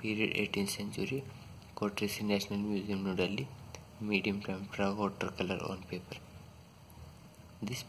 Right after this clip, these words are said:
subject matter, this painting show अमीरो Khusro and Hazrat Nizamuddin discuss on a religious subject। हम सेकंड पॉइंट, अमीरो खुसरो was student of निजामुद्दीन। इसमें जो है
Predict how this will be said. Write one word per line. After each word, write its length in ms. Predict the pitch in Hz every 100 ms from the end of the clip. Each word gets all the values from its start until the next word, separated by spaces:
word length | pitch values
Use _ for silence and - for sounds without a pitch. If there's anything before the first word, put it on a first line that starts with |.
| - - - -
subject 420 | 101 107 110 -
matter, 280 | 95 90 - - - - - - - - - -
this 180 | 139
painting 500 | - 110 101 104 101
show 200 | - 107 117 - - - -
अमीरो 540 | 101 104 107 104 120
Khusro 560 | - 110 - 104 98 95
and 200 | 101 101
Hazrat 420 | 104 104 107 -
Nizamuddin 800 | 104 98 101 98 101 104 - 101
discuss 400 | - - 110 -
on 100 | 107
a 200 | 104 101
religious 560 | 95 92 98 98 117 -
subject। 360 | 92 - 90 - - - - - -
हम 280 | 101 104 101 - - - - - - - - - - -
सेकंड 260 | 107 104
पॉइंट, 260 | - - -
अमीरो 440 | 107 110 113 127
खुसरो 600 | 131 - 113 117 113 117
was 400 | 110 107 104 -
student 480 | - 113 110 110 107
of 120 | -
निजामुद्दीन। 880 | 113 104 107 101 101 - 104 98 90 - - - - - - - - - -
इसमें 380 | - 107 104
जो 160 | 101 104
है 260 | 110 120